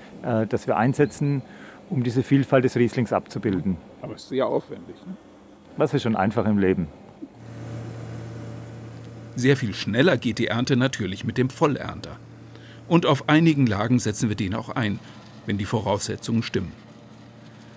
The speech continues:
Speaker 3: Der Vollernter macht nur bei einem sehr homogenen Erntegut einen Sinn. Die Trauben müssen gleichmäßig ausgereift sein oder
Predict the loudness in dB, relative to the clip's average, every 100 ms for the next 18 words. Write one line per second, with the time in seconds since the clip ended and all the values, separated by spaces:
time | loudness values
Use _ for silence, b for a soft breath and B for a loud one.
0 | -6 0 2 2 6 6 6 4 4 4
1 | 4 4 6 4 2 0 0 2 2 4
2 | 4 4 2 0 0 0 -2 -2 -4 -4
3 | -2 -2 -2 -4 -6 -12 -20 -20 -20 -20
4 | -20 -20 -8 -6 0 6 8 8 4 2
5 | -2 0 4 4 4 2 2 2 2 2
6 | 0 0 0 0 0 0 B B -8 2
7 | 4 8 6